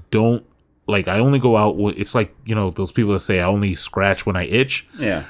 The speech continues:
Speaker 1: I just, I don't go out just to go out. Like,
Speaker 2: Yeah.
Speaker 1: I, I go to my backyard, I go swimming or whatever, but I get my sun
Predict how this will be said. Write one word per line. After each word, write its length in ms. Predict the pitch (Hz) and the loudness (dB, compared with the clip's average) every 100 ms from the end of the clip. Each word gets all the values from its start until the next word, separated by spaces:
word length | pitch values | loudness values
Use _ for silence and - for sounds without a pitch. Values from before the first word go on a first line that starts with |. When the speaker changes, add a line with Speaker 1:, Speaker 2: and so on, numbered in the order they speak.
| - _ - | -16 _ -2
Speaker 1:
I 120 | 139 | 0
just, 260 | 147 165 - - | 0 -2 -4 0
I 80 | 139 | 2
don't 180 | 180 | 2
go 160 | 139 135 | 2 4
out 200 | 117 107 | 4 2
just 200 | 110 - | -2 -4
to 80 | 98 | -4
go 220 | 87 85 | -4 -4
out. 240 | 67 57 _ _ - | -4 -8 _ _ -4
Like, 160 | 101 | -2
Speaker 2:
Yeah. 120 | 80 | 0
Speaker 1:
I, 220 | 90 110 87 | 0 0 -2
I 120 | 98 | -4
go 180 | 95 110 | 0 2
to 80 | 117 | 2
my 160 | 107 92 | 2 0
backyard, 720 | 76 80 - 117 117 110 95 | -2 -4 -2 2 2 2 0
I 140 | 85 - | -4 -10
go 140 | - 82 | -12 -10
swimming 520 | - 131 107 101 92 | -4 0 2 0 -2
or 120 | 78 | -8
whatever, 500 | 71 90 101 87 80 - - - _ | -6 0 0 0 -4 -8 -20 -20 _
but 120 | 113 | 0
I 60 | 101 | 2
get 180 | 104 127 | 2 2
my 140 | 107 | 0
sun 440 | - - 139 104 | -2 -2 0 0